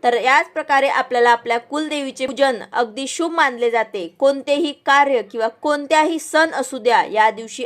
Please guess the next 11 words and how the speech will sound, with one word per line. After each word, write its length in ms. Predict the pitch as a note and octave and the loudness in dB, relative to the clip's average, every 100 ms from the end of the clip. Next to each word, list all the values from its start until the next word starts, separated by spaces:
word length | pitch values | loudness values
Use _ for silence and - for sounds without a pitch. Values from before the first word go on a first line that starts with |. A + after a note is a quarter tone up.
| - | -2
आवर्जून 580 | A3+ A3+ C#4+ D4+ F4 C4 | 2 4 2 0 -6 -4
आपल्या 380 | C4+ B3 A3+ - - | -4 -2 -2 -2 -8
इष्ट 300 | F4 - D4+ | -8 -6 -6
देवी 300 | C4+ C4 B3+ | -4 -4 0
देवतांचे 580 | A#3+ A3 A3+ A3 A#3 | 0 2 0 0 -2
नामस्मरण 760 | A#3+ A3 A3 C#4+ D#4+ C4 A#3 A3+ | -2 -2 -2 -4 -6 -2 -2 -2
करायचे 400 | A3 G#3 G3+ G3+ | -2 -2 -2 -8
असते. 240 | - - - - | -12 -16 -16 0
तर 100 | D#4 | 2
आपण 400 | D4+ D#4 D#4+ D#4 | 2 -2 -4 -8
सकाळी 500 | D4+ E4 D#4 D4 C4+ | -4 -2 2 0 0